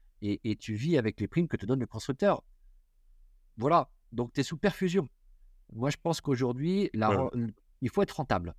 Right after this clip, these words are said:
Speaker 1: Et pour être rentable, il faut, euh, vendre des produits qui gagnent de l'argent, tout simplement.
Speaker 2: Bien sûr. Il faut aller, aller chercher la, la valeur, euh,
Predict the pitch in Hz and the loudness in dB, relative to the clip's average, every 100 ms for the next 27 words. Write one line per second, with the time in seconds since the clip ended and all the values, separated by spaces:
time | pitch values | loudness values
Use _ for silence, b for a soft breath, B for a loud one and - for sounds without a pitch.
0 | - 95 131 135 - 117 131 185 151 - | -14 -6 -2 -2 -2 -2 0 2 2 -2
1 | _ - - 110 107 - 143 156 117 110 | _ -20 -6 -6 -4 -2 2 4 4 2
2 | 101 139 127 110 - 101 127 - 107 104 | 2 0 0 -2 -4 -2 -4 -2 -2 0
3 | 92 82 - _ _ _ - 151 - - | -2 -4 -10 _ _ _ -6 -2 0 0
4 | 98 82 - _ - 113 117 120 - - | -2 -6 -10 _ -8 -4 0 0 0 -6
5 | _ _ _ _ _ _ 107 - 117 107 | _ _ _ _ _ _ -12 -4 0 2
6 | 117 120 107 104 101 101 - 120 107 98 | 2 2 2 0 -2 -6 -4 -2 0 0
7 | 92 98 104 131 113 | 0 -2 0 0 0